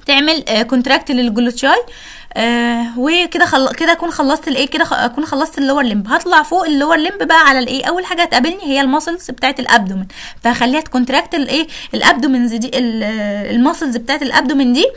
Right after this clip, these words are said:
وفي ايه اللي هي، آه، استاتيكالي يعني. وبعد كده خلصتها هعمل ايه، هعمل الباك اللي هي ال-، انا عملت الابدومن، هعمل الباك اللي هي قصادها من ورا، هخليها ان هي تبريس،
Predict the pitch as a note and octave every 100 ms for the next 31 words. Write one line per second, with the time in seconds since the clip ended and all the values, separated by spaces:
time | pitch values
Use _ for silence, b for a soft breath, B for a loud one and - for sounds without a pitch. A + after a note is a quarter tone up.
0 | B B B B B - G#3+ A#3+ - E4+
1 | D#4+ B - - A#3 B3 C#4 E4 G4+ A4
2 | - - F#3+ C4 B3 A#3 - - F#4 D4+
3 | C4 A#3+ A3 F#3 F3+ G3 B B B B3+
4 | F#4 D#4+ - D#4+ G#4 G4+ - B3+ B3+ B3+
5 | - D#4+ D#4+ D4+ D4 C#4+ D4+ C#4+ D4 D#4+
6 | C#4 A3+ A3 A3+ G#3+ G#3 B3 C4 - A3+
7 | G#3+ G3+ - C#4 B3 B3+ C#4+ B3+ - D4+
8 | G#4+ F4+ D4+ D4+ C4 A3+ D#4+ C#4+ C4 C#4
9 | - A#3 C4+ C4+ A#3 G#3+ G3+ G3+ B3 F#4
10 | G#4+ - A#3+ B3 D4+ C4 C#4 C#4+ C4 G#3+
11 | D4+